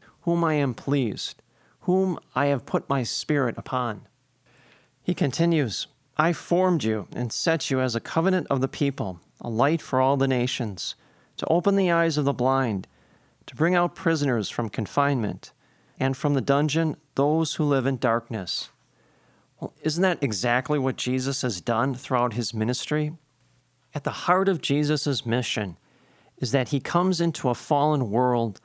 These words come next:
to lead us back to God the Father, to reconcile us. That's why Jesus refers to himself as the Good Shepherd. Well, what do shepherds do? They lead sheep, don't they? They protect the sheep,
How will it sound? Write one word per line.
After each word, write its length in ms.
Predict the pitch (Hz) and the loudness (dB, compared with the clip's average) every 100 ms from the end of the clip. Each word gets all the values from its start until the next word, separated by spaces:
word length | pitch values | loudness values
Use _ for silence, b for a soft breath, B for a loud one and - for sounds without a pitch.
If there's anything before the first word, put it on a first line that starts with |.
| b b | b b
to 100 | 127 | -2
lead 240 | 131 160 | 2 2
us 220 | 170 - | 0 -2
back 360 | - 120 117 120 | -2 -2 0 -2
to 120 | - | -6
God 300 | 107 110 113 | -2 2 2
the 80 | 110 | 0
Father, 540 | - 113 110 98 87 - _ _ _ _ | -2 0 0 -2 -8 -12 _ _ _ _
to 100 | - | -2
reconcile 720 | 139 156 156 139 - 113 107 98 | 0 2 0 -2 2 2 2 0
us. 420 | 95 - - - _ _ b b b b | -4 -8 -10 -12 _ _ b b b b
That's 140 | - - | -4 0
why 120 | 165 | 2
Jesus 440 | 127 151 147 147 | 2 0 0 -2
refers 460 | 139 - 175 190 - | -4 0 0 0 0
to 100 | 135 | -2
himself 500 | 120 98 143 117 107 | -2 -2 0 0 0
as 160 | 117 | 0
the 80 | 107 | 0
Good 360 | 101 - 135 131 | 0 2 2 0
Shepherd. 580 | - 139 160 101 120 - b b b b b | -2 -2 -2 -4 -8 -12 b b b b b
Well, 180 | 139 147 | -6 0
what 160 | 156 | 0
do 80 | 165 | 2
shepherds 540 | 156 - 160 156 127 101 | 0 0 0 0 -2 -2
do? 240 | 185 170 | 0 0
They 160 | 104 110 | 0 0
lead 360 | 120 156 156 | 2 2 2
sheep, 460 | 120 - 190 165 - | 0 -2 -2 -2 -2
don't 240 | 113 117 | -2 0
they? 300 | 131 160 165 - B B B B B B B B B | 0 0 -2 -6 B B B B B B B B B
They 100 | - | -4
protect 420 | 147 - 202 - | -2 0 0 0
the 80 | 131 | -2
sheep, 420 | - 135 101 | 0 -2 -4